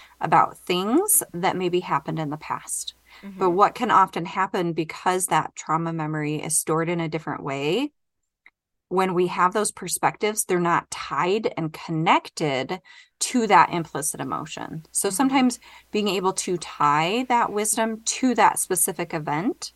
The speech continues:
Speaker 1: you
Speaker 2: Mm-hmm.
Speaker 1: kinda have to open up the memory, have it open for at least ten minutes, and then make those connections.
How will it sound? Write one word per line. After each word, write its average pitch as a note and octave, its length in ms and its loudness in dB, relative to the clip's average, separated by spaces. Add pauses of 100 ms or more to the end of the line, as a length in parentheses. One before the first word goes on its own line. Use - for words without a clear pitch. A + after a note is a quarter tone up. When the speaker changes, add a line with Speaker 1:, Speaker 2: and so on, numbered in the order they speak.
(300)
Speaker 1:
you F3+ 80 -4
Speaker 2:
Mm-hmm. - 60 -6
Speaker 1:
kinda B3+ 160 4
have - 140 4
to - 120 -2
open F#3 300 0
up B3 140 0
the G#3+ 120 -2
memory, E3 640 -2 (380)
have F#3+ 200 2
it G#3 80 -2
open G3 260 -2
for F#3+ 160 -4
at F3+ 120 -2
least F3+ 200 -2
ten F3+ 180 -4
minutes, E3 400 -4 (260)
and F#3+ 160 0
then E3+ 340 0 (240)
make F#3+ 300 -2
those F3 240 0
connections. A#3+ 1080 -2